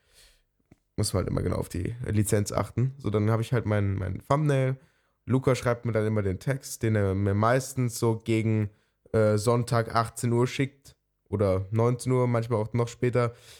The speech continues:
obwohl die Veröffentlichung Sonntag zwanzig Uhr ist, weil er es einfach <laughs> jedes Mal vergisst. Ja, passt schon. Ähm, genau, und dann veröffentliche ich es meistens. Das,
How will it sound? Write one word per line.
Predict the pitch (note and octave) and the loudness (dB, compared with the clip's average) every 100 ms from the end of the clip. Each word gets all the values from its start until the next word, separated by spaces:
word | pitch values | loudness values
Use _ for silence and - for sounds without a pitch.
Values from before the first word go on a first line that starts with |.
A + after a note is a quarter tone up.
| _ | _
obwohl | A2+ A2 C3 | -2 2 4
die | B2 | 4
Veröffentlichung | C3+ B2 C3 B2+ B2 A#2+ A2 A2+ | 2 2 2 2 2 0 -2 0
Sonntag | B2 A#2 A2 | 0 0 -4
zwanzig | - B2 A#2+ A#2 | -2 0 0 -4
Uhr | F#2+ G#2 | 0 0
ist, | B2 - _ _ _ | 0 -6 _ _ _
weil | A2 | 2
er | |
es | A2+ | 4
einfach | B2 A2+ | 2 2
<laughs> | |
jedes | A2 A#2 B2+ B2+ | 2 2 4 4
Mal | B2+ A#2+ | 4 4
vergisst. | A#2+ C3 A2+ - - - - - - - F3 - - - - _ | 4 0 0 -2 -4 -4 -8 -8 -14 -12 -12 -12 -20 -20 -20 _
Ja, | A2+ F#2+ F#2 - _ _ | 2 2 0 -8 _ _
passt | A2 G2+ | -4 0
schon. | G2+ F#2 - _ _ _ _ | 0 0 -4 _ _ _ _
Ähm, | - A2+ A2 A2 G#2+ G#2+ - _ _ _ _ - | 2 4 4 2 0 -2 -4 _ _ _ _ -2
genau, | A2 G2+ F#2+ E2 | 2 4 2 0
und | - G#2+ G#2 G#2 - - - | -2 0 0 -2 -8 -8 -2
dann | G2 | -2
veröffentliche | - G2+ C3+ D#3+ | 0 0 2 -2
ich | D#3+ | -4
es | |
meistens. | D3+ D3+ D3 - D#3 - - - _ | -4 -4 -4 -4 -4 -6 -14 -20 _
Das, | G2+ - | -6 -6